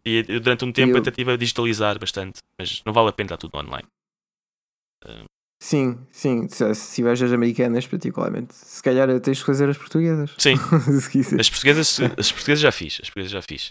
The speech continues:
Speaker 1: Também não tenho assim tanta coisa, deve ter para aí, porque é umas
Speaker 2: Sim, sim, sim.
Speaker 1: cem revistas, cento e vinte, um bocado assim.
Speaker 2: Ah,
Speaker 1: Mas
Speaker 2: já
Speaker 1: tem.
Speaker 2: dá para fazer, se quiseres digital dá, dá para fazer qualquer coisa.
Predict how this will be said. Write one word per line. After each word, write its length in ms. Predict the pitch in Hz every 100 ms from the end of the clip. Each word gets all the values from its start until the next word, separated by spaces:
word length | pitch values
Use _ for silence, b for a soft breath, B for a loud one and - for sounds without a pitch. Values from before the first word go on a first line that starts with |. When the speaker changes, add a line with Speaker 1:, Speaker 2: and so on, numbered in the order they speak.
| -
Speaker 1:
Também 180 | 92 92
não 80 |
tenho 180 | 92 95
assim 520 | 104 - 117 127 131 120
tanta 200 | 107 101
coisa, 520 | - 104 107 104 92 -
deve 120 | 92 -
ter 80 | 80
para 100 | -
aí, 120 | 73 78
porque 160 | - -
é 40 |
umas 180 | 64 -
Speaker 2:
Sim, 300 | - 131 123
sim, 260 | 120 117 113
sim. 140 | - - _ _ 98
Speaker 1:
cem 140 | 110
revistas, 580 | 98 73 110 - 80 78 - - -
cento 220 | - 82
e 40 | 85
vinte, 280 | 73 101 90
um 60 | 65
bocado 180 | 67 67 -
assim. 80 | - _ _ _ _ -
Speaker 2:
Ah, 60 |
Speaker 1:
Mas 80 | 208
Speaker 2:
já 40 | 208
Speaker 1:
tem. 60 | -
Speaker 2:
dá 80 |
para 140 | - 165
fazer, 220 | - 139
se 120 | -
quiseres 240 | - 123 123
digital 300 | 123 117 120
dá, 160 | 131
dá 140 | 135 139
para 120 | 151
fazer 160 | 147 151
qualquer 200 | 165 170
coisa. 140 | 165